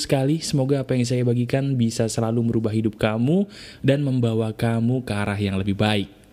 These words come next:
Amin. Nah, bicara soal rezeki, apa yang akan kita bicarakan di video ini sebenarnya adalah lanjutan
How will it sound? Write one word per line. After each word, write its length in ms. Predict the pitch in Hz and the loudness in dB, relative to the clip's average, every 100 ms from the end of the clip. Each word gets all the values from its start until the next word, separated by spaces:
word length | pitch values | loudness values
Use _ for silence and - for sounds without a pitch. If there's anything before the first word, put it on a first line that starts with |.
| - | -2
Amin. 480 | 113 101 95 90 87 - - - | 0 0 -2 -2 -4 -10 -6 2
Nah, 80 | 135 | 4
bicara 400 | 143 - 226 302 | 4 2 0 0
soal 400 | 269 190 175 135 | -2 0 2 2
rezeki, 640 | 120 - 113 104 175 - | 0 0 0 2 0 -2
apa 240 | 185 - 226 | -4 2 2
yang 160 | 202 | 2
akan 160 | 185 165 | 0 0
kita 160 | 160 | 0
bicarakan 480 | 143 123 120 120 120 | 0 2 0 0 0
di 160 | 117 113 | 2 2
video 320 | 117 117 - | 2 2 0
ini 480 | 113 104 143 190 208 | -2 0 0 2 0
sebenarnya 560 | - 123 117 113 156 | 0 0 0 0 0
adalah 240 | 120 120 135 | 0 0 0
lanjutan 800 | 170 175 202 - 120 110 131 | 2 2 2 0 -2 -2 -4